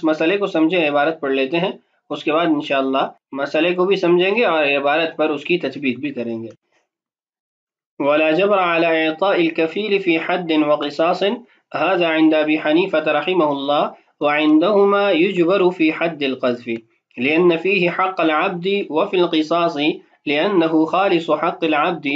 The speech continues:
ولأبي حنيفة رحمه الله أن مبناهما على الدرء فلا يجب فيهما الاستيثاق،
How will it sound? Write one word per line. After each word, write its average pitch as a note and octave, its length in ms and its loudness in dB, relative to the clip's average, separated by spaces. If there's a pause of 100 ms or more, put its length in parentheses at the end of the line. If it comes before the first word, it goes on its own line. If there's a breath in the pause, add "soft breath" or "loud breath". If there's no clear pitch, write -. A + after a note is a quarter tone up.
(420 soft breath)
ولأبي F3+ 540 2
حنيفة F3+ 600 0
رحمه D#3+ 460 2
الله D#3 500 0
أن D#3 240 2
مبناهما D#3 720 2
على D#3 260 2
الدرء D#3+ 480 0 (160)
فلا E3 240 2
يجب D3 400 -2 (140)
فيهما E3 420 -2 (220)
الاستيثاق، B2+ 920 -2